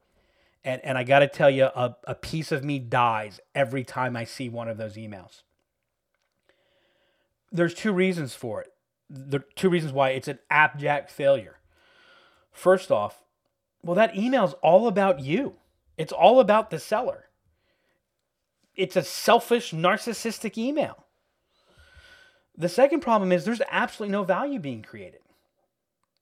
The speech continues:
So, so your contact needs to start from the standpoint of, "Hey, my name's Doug. I noticed that you're in industry X, Y, and Z.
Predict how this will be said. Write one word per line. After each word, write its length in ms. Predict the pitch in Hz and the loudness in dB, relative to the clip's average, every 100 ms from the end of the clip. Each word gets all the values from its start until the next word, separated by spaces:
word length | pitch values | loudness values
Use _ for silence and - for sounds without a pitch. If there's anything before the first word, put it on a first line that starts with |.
| _ _ _ _ _ _ - - | _ _ _ _ _ _ -20 -4
So, 240 | 226 196 | -2 -2
so 140 | - 214 | -2 0
your 180 | 196 | 0
contact 720 | 185 - 233 311 320 277 202 - | -2 -2 -2 -2 0 0 0 -2
needs 300 | 196 185 - | -4 -4 -6
to 120 | 175 | -10
start 400 | - 220 240 277 | -4 2 4 2
from 120 | 214 | -2
the 80 | 175 | -8
standpoint 580 | - 175 165 - 180 160 | -4 -4 -2 0 -2 0
of, 480 | 165 160 151 - _ _ _ _ _ _ _ _ _ _ _ _ - | -4 -4 -6 -18 _ _ _ _ _ _ _ _ _ _ _ _ -2
"Hey, 260 | 208 262 | 8 10
my 160 | 202 170 | 12 10
name's 260 | 208 247 | 8 4
Doug. 400 | 180 156 139 208 247 _ _ _ _ _ - | 8 8 8 4 -6 _ _ _ _ _ 4
I 100 | 170 | 4
noticed 420 | 170 165 185 220 | 6 6 6 4
that 140 | 202 160 | -2 2
you're 180 | 180 | 4
in 80 | 185 | 4
industry 500 | 147 165 180 - 185 | 4 -2 -4 -4 -2
X, 220 | 151 151 | -2 -2
Y, 200 | 165 160 | 0 2
and 160 | 180 190 | 2 -2
Z. 380 | 127 110 131 | -6 -12 -16